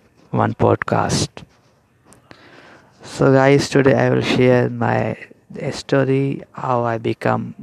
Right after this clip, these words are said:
a trader. Actually, it was my dream since my childhood that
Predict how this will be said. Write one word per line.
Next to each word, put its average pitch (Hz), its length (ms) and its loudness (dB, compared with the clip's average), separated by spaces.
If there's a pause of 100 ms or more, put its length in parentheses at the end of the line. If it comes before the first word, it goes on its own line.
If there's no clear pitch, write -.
a 113 160 -2
trader. 110 720 -2 (1600)
Actually, 151 380 4
it 151 140 2
was 143 160 4
my 143 140 4
dream 143 540 6
since 139 480 0
my 117 680 2
childhood 117 720 0 (1120)
that 113 440 2